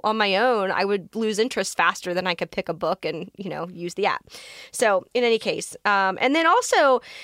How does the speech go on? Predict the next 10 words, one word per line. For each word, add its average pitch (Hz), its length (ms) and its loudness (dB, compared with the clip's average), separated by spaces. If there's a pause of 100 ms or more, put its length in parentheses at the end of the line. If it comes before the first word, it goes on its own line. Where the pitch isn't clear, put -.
(640)
uh, 247 240 6
my 240 140 2
pharmacy, 214 960 0 (140)
just 285 180 -4
within 269 260 -4
the 220 60 -2
past - 560 -4 (260)
probably 370 260 -6
two - 200 -10
years, 185 640 -4